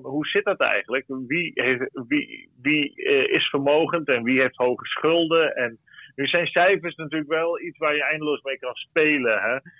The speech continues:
Het C B S kwam natuurlijk van de week nog met cijfers over de vermogenspositie van Nederlanders. Ehm, en, eh, ja, die is heel anders als je de pensioenen meerekent, eh, of als je die n-, niet meerekent,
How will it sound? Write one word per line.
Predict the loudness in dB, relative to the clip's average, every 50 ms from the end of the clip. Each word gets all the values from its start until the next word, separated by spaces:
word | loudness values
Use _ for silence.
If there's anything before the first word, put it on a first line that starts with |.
| _ _ _
Het | -20 _
C | 0 0 2 2
B | 2 2 2 2 2 0
S | -4 _
kwam | -4 -4 -4 -4 -6
natuurlijk | -12 -10 -8 -8 -8 -8 _ _
van | -4 -4 -2
de | -2 -2
week | 0 2 2 2 2 0 -2
nog | -4 -4 -4 -4 _
met | -4 -4 -4 -4 -6 _ _ _ _ _ _ _ _
cijfers | -2 0 2 2 2 0 -2 -6 -10 -10 -8
over | -6 -4 -2 -2 -4 -4 -4 -6 -4 -4
de | -8
vermogenspositie | -12 -10 -2 2 2 2 2 0 -6 -10 -10 -6 -6 -6 -4 -6 -8 -8 -10 -6
van | -6 -4 -4 0
Nederlanders. | 2 2 4 4 4 2 2 0 -2 -6 -8 -8 -8 -10 -16 _ _ _ _ _ _ _ _ _ _ _
Ehm, | -6 -4 -2 0 0 -2 -2 -4 -8 -14 -6
en, | -2 0 2 2 2 0 -4
eh, | -12 -6 -2 0 2 2 4
ja, | 4 2 2
die | 0 0 0 0 0
is | 0
heel | 2 2 2 2 2 0 0
anders | -2 -2 -2 0 -2 -2 -2 -2
als | -6 -8 -6 -8
je | -8 -8
de | -8 -8 -6
pensioenen | -6 -6 -6 -6 -2 -2 0 0 0 0 0 0 0 2
meerekent, | 2 2 2 4 4 4 2 2 0 -2 -6 -8 -8 _
eh, | -14 -14 -6 -2 -2 0 0 -2 -2
of | -4 -4 -4 -2
als | -2 -2 -2 -4
je | -6 -6
die | -4 -2 -4 -2
n-, | -4 -6 -8 -8 -10 _
niet | -2 0 0 0 0 0
meerekent, | 2 2 4 4 2 2 2 2 2 0 -2 -6 -8 -8